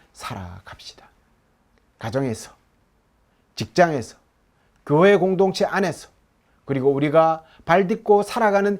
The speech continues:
이 세상 속에서 예수님의 사랑으로 하나 되는 일에 힘을 씁시다. 우리 삶을 통해서 예수 그리스도의 영광이 드러나고 세상이 하나님 아버지께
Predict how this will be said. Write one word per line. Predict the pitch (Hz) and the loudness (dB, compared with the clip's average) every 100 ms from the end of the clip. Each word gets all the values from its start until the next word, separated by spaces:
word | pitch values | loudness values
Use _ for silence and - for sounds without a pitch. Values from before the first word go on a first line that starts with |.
| - | -4
이 | 233 | -4
세상 | 240 214 208 226 | -2 -2 0 -2
속에서 | 220 - 233 233 226 110 101 _ _ _ _ | -2 0 4 2 0 -10 -10 _ _ _ _
예수님의 | 151 156 170 160 156 | -2 0 0 0 -2
사랑으로 | - 156 160 151 160 | -2 -2 0 0 -2
하나 | - 240 254 | -4 -4 0
되는 | 220 220 214 | 2 4 4
일에 | 160 143 135 139 156 - _ _ | 2 2 2 0 -4 -14 _ _
힘을 | - 120 110 98 101 | -12 -8 -8 -10 -16
씁시다. | - - - - _ _ _ _ _ _ _ _ _ | -20 -20 -20 -20 _ _ _ _ _ _ _ _ _
우리 | 165 180 | 2 4
삶을 | 170 175 180 | 4 2 2
통해서 | 185 180 196 208 - 185 | 2 2 2 0 -2 4
예수 | 220 247 | 4 4
그리스도의 | 226 233 208 226 196 | -2 -2 2 6 6
영광이 | 170 170 180 165 160 | 4 2 0 0 0
드러나고 | 214 220 151 131 117 98 - _ _ _ _ _ | 0 2 -2 -6 -8 -10 -18 _ _ _ _ _
세상이 | 160 151 156 156 151 | -2 0 0 0 -2
하나님 | 185 180 175 | 0 2 0
아버지께 | 156 165 180 190 190 196 | 0 0 0 0 2 0